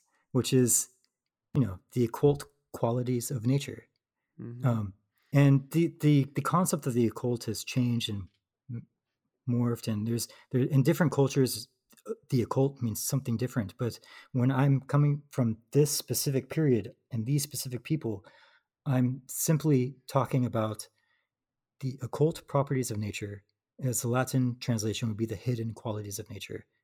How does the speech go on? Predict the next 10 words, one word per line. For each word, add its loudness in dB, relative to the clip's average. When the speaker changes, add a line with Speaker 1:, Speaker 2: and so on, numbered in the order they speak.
Speaker 1:
and 0
trying 2
to -2
understand 0
those -6
hidden -4
qualities. -6
And -2
that 2
is 2